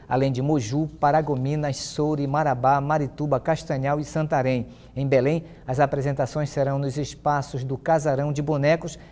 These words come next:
Reator Cultural, Casa das Onze Janelas, Teatro Valdemar Henrique e Museu da U F P A.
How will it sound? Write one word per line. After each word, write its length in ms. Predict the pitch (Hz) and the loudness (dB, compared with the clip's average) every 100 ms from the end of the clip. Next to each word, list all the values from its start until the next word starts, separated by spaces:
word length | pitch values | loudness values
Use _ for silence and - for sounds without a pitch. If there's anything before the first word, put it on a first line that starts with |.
| - | -6
Reator 540 | 180 160 - 139 110 | 2 2 2 -4 -2
Cultural, 580 | 190 190 185 135 147 143 - - - | -2 0 2 4 2 0 -12 -20 -2
Casa 340 | 170 170 143 | 0 2 0
das 320 | 135 120 - - | 0 0 0 -6
Onze 240 | 170 156 135 | -2 -2 -2
Janelas, 580 | 147 151 147 160 156 - - - | -2 0 2 2 0 -8 -20 -2
Teatro 360 | 165 147 147 | 2 4 2
Valdemar 400 | 131 147 147 143 | 0 2 2 2
Henrique 480 | 143 120 151 - 160 - - | 0 0 -2 -2 -8 -10 -6
e 80 | 185 | -2
Museu 460 | 185 139 131 139 139 | -2 -2 0 0 2
da 160 | 127 | 2
U 140 | 117 120 | 4 4
F 220 | 123 - | 2 0
P 200 | 135 113 | 4 4
A. 220 | 104 | 4